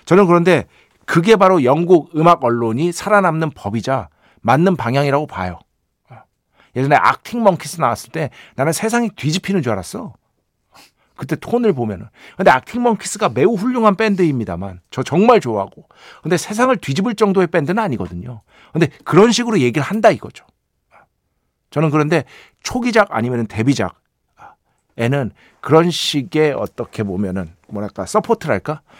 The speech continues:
이런 것들이 충분히 유효하다고 생각하는 편입니다. 어,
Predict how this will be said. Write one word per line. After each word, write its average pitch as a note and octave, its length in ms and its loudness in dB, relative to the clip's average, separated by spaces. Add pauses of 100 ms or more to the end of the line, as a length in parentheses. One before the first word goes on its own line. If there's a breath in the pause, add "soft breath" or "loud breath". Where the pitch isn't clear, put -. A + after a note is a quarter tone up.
(140 soft breath)
이런 D3+ 220 2
것들이 D3 420 -4 (320)
충분히 G3 420 -2
유효하다고 D#3 760 4
생각하는 B2+ 420 -6
편입니다. B2 540 -12 (480 loud breath)
어, - 100 -20